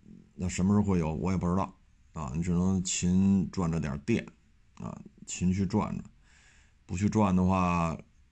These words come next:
咱也不知道哪家店哪个月，对吧？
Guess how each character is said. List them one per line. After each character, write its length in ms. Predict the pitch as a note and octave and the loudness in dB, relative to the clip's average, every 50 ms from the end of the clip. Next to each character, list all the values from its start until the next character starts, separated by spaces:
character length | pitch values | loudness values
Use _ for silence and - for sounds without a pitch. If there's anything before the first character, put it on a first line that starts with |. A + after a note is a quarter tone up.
| _ _ _ _ _ _ _ _ _ - - - - - - - | _ _ _ _ _ _ _ _ _ -20 -20 -20 -18 -18 -12 -8
咱 160 | - F2+ F#2 | -4 -2 0
也 60 | G2+ G2 | 0 2
不 80 | F2+ | 2
知 20 | G2+ | 2
道 60 | F#2+ | 2
哪 180 | F2+ D#2 D2+ D#2 | 2 0 0 0
家 160 | F2+ F#2 F#2+ | 0 0 0
店 320 | G2+ F#2+ F2+ D#2+ B1 - - _ _ _ _ | 0 0 0 -2 -4 -8 -12 _ _ _ _
哪 240 | - D2 D#2 D2 C#2+ | -8 -6 -6 -4 -4
个 140 | D2+ E2+ F#2 | -2 0 0
月， 260 | G2 F2+ D#2 - - - _ _ _ _ _ _ _ _ - - | 0 0 -2 -4 -8 -14 _ _ _ _ _ _ _ _ -16 -10
对 120 | - E2+ E2 | -6 -4 -4
吧？ 260 | D#2+ D#2 D#2+ E2+ | -2 -4 -4 -8